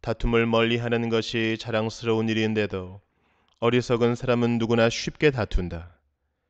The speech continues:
게으른 사람은 제철에 밭을 갈지 않으니 추수 때에 거두려고 하여도 거둘 것이 없다. 사람의 생각은 깊은 물과 같지만 슬기로운 사람은 그것을 길어낸다.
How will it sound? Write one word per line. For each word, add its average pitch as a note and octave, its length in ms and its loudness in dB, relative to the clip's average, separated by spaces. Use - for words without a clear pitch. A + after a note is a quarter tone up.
게으른 A#2+ 440 2
사람은 A#2+ 480 0
제철에 A#2+ 540 4
밭을 A#2+ 440 2
갈지 A2+ 340 0
않으니 A2 440 0
추수 C#3 440 0
때에 C3 280 4
거두려고 B2 540 2
하여도 A#2+ 400 0
거둘 B2 320 -4
것이 C#3 300 0
없다. E2+ 460 -6
사람의 A2 520 2
생각은 A2+ 600 -2
깊은 - 340 0
물과 A#2 320 2
같지만 A2 720 -4
슬기로운 B2 600 2
사람은 B2 400 0
그것을 B2+ 500 2
길어낸다. G2+ 880 0